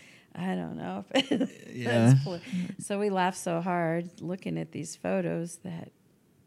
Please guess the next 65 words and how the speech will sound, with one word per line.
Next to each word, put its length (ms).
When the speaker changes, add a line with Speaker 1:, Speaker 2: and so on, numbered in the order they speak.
Speaker 1:
other 200
people 340
left 240
the 100
rock, 340
so 380
we 80
didn't 140
even 140
have 200
to, 180
like, 240
cough 360
and 140
fake 260
covid 360
or 80
anything. 320
Speaker 2:
No, 340
Speaker 1:
They 60
just, 140
Speaker 2:
we 520
Speaker 1:
like, 100
cleared 240
out 220
the 80
area 600
for 180
Speaker 2:
we 120
start 280
laughing 440
so 240
hard. 540
It 120
was 220
one 220
of 60
those, 260
and 180
so 120
you 160
sent 240
me, 100
what, 240
the 80
meme 340
later 280
that 120
was 140
like, 280
"You 100
should 160
have 160
those 180
moments 380
where 80
you 120
can 200
laugh 240
uncontrollably 720
and 80
you 60
can't 240
Speaker 1:
Yes. 40
Speaker 2:
stop." 280